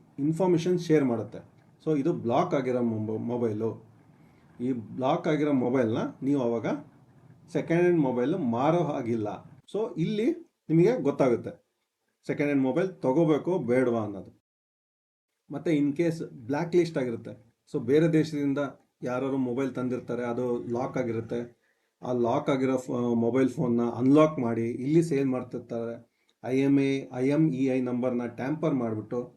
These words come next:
ಆ ನಂಬರ್ನ ಆ ಮೊಬೈಲಿಗೆ ಜೋಡಿಸಿ ಸೇಲ್ ಮಾಡೋ ಪದ್ಧತಿ ಇದೆ. So, ಆ ಪದ್ಧತಿಗೂ ಕಡಿವಾಣ ಹಾಕ್ಬೋದು ಇದನ್ನ, ಈ ಆ್ಯಪ್ನ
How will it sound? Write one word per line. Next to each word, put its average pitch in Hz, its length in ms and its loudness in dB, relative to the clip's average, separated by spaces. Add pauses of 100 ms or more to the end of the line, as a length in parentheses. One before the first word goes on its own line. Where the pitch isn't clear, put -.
(340)
ಆ 120 80 -6
ನಂಬರ್ನ 127 500 0
ಆ 123 280 -2
ಮೊಬೈಲಿಗೆ 135 480 2
ಜೋಡಿಸಿ 120 640 -4 (880)
ಸೇಲ್ 151 240 8
ಮಾಡೋ 127 220 4
ಪದ್ಧತಿ 123 440 0
ಇದೆ. 110 420 -6 (280)
So, 139 80 -4
ಆ 131 280 -4
ಪದ್ಧತಿಗೂ 135 920 -4 (160)
ಕಡಿವಾಣ 135 360 2
ಹಾಕ್ಬೋದು 113 480 -4
ಇದನ್ನ, 98 220 -8 (680)
ಈ 143 120 2
ಆ್ಯಪ್ನ 135 360 -2